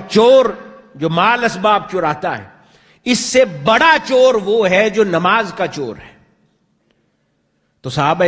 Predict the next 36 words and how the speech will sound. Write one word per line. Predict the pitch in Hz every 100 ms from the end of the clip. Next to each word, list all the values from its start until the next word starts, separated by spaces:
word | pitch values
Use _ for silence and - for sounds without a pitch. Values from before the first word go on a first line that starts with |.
| 160
کرام | 170 156 160
نے | 147
عرض | 139 131
کیا، | 131 147
یا | 135 123
رسول | 120 113 131 117
اللہ | 117 135 131
صلی | 123 113
اللہ | 117 113
علیہ | 110 117
وآلہ | 110 107
وسلم، | 104 104 113 120 170 143
نماز | 113 127 151 202 226 -
کے | 240
چور | - 208 214
سے | 190 196
کیا | 190 175 147
مراد؟ | 135 123 113 90 - - _ _ _ _ -
آقا | 131 131 147
علیہ | 139
الصلوۃ | 135 127 123 127
والسلام | 123 123 120 123 123
نے | 123
فرمایا | 131 117 120 139 151
کہ | 165
نماز | 147 135 135 160 196 240 254 226
میں | 240 240 -
چوری | 214 208 226
وہ | 202 190
کرتا | - 156 135 160 139 117
ہے | 139 175 196 - - - - -
کہ | 175
جو | 170 196
رکوع | 170 175 175 254 277 277 254
اور | 214 202 -
سجود | 180 170 165 208 220 233